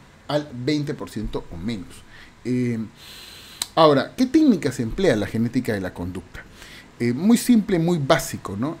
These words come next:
Este, estudios de selección, donde se observan las generaciones sucesivas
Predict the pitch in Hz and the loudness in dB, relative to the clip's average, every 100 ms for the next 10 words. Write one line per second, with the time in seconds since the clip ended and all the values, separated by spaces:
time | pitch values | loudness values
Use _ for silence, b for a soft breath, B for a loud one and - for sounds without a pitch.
0 | - 110 - - 139 214 196 175 139 123 | -10 -12 -12 -12 -8 2 4 6 4 -2
1 | 113 - 143 214 - 156 143 127 110 127 | -2 -2 -2 -2 -10 -4 2 2 2 -4
2 | 117 170 170 147 127 120 113 107 139 143 | -4 -2 -2 -2 -4 -4 -4 -4 -4 -6
3 | 131 110 - 175 120 107 - | -8 -8 -6 -2 0 0 -4